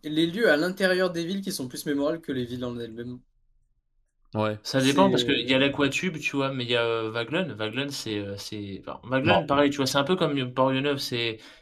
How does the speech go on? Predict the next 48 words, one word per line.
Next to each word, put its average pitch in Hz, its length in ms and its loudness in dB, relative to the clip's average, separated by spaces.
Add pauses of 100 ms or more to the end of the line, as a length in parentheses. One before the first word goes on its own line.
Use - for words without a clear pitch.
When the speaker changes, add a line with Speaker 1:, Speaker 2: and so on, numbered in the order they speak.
Speaker 3:
c'est - 200 2
l'ambiance 160 540 4
de 151 100 2
la 143 160 8
ville 156 200 0
que 147 80 0
tu 127 240 -2
kiffes, 156 280 -2
mais 113 100 -2
la 113 100 -2
ville 131 160 -2
en 127 60 0
elle-même, 135 280 -2
bah, 113 80 0
il 107 40 2
y 107 40 2
a 104 60 -2
pas 123 120 -2
grand-chose, 110 440 -8
quoi. 92 220 -20
Speaker 1:
Ouais. 139 360 -2 (120)
Speaker 4:
Cimétronel, 113 760 4
c'est 127 160 4
l'ambiance, 113 560 4
hein, 117 160 0
la 104 100 0
ville, 117 240 0
il 104 60 0
y 92 60 0
a 76 200 -4 (100)
que - 140 2
dalle, 135 300 6
hein, 120 160 0
dans 110 140 -4
Cimétronel, 107 580 -4
Speaker 3:
Non, 123 120 6
Speaker 4:
hein. 104 60 4
Speaker 3:
Cimétronel, 117 640 0
Cimétronel, 123 480 -2
euh, 107 220 0
Mehdi, 113 280 -4
la 113 140 2
ville 110 180 -6
en 107 100 -2
elle-même 123 280 -4
est 98 240 -4
stylée, 131 360 -2
quoi. 98 200 -10